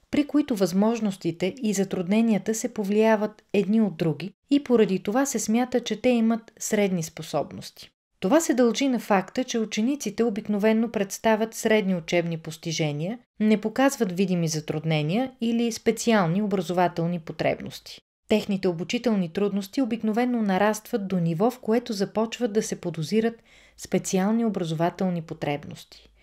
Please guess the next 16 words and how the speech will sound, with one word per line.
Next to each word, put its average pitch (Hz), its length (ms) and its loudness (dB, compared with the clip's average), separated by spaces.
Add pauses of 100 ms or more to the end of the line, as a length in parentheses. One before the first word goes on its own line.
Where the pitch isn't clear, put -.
И 277 80 0
така, 226 380 0 (380)
детето 269 440 4
може 220 360 4
да 214 120 0
притежава 165 640 0
редица 185 360 -2
способности, 175 840 -2 (140)
но 247 160 2
затрудненията 226 840 2
могат 196 340 2
да 214 60 0
ги 170 140 -2
маскират 165 640 -4 (380)
и 254 180 -2
те 269 240 6